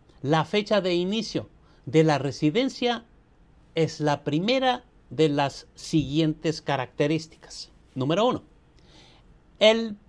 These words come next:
primer día que esté presente en los Estados Unidos durante el año en el que pase la prueba de la presencia sustancial,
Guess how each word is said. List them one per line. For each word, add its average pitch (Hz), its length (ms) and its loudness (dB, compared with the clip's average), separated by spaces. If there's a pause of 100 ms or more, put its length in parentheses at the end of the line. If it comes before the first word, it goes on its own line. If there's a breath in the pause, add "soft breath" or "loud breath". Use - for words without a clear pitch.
(100)
primer 262 360 2
día 277 420 -4 (260)
que 185 180 2
esté 247 300 2
presente 208 580 -4
en 170 120 -2
los 147 160 -2
Estados 175 480 0
Unidos 180 420 -6 (140)
durante 160 580 2 (360)
el 107 200 -6
año 190 340 0
en 190 100 -4
el 175 180 -4
que 175 160 -4
pase 143 520 -4
la 175 160 -2
prueba 135 320 0
de 135 80 -4
la 117 160 -6
presencia 139 440 -6
sustancial, 175 600 -2